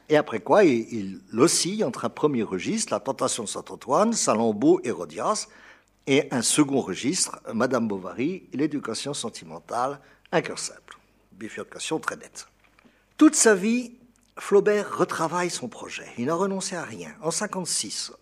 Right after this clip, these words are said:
en soixante-neuf, il le retouche encore et le publie à la fin en dix-huit cent soixante-quatorze. Donc, il va bientôt être mort.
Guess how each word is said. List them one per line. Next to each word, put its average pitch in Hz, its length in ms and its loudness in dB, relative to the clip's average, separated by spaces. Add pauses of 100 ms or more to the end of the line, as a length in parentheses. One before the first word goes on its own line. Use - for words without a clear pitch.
en 139 100 -4
soixante-neuf, 156 1040 -4 (460)
il 147 120 0
le 208 80 10
retouche 233 440 2
encore 123 540 -2 (420)
et 151 100 4
le 202 120 10
publie 226 360 0
à 170 60 6
la 123 120 4
fin 208 360 -4 (260)
en 196 240 0
dix-huit 170 480 -2
cent 202 240 0
soixante-quatorze. 175 920 0
Donc, 170 340 -4
il 143 140 -4
va 139 120 0
bientôt 208 360 -2
être 214 140 0
mort. 202 300 2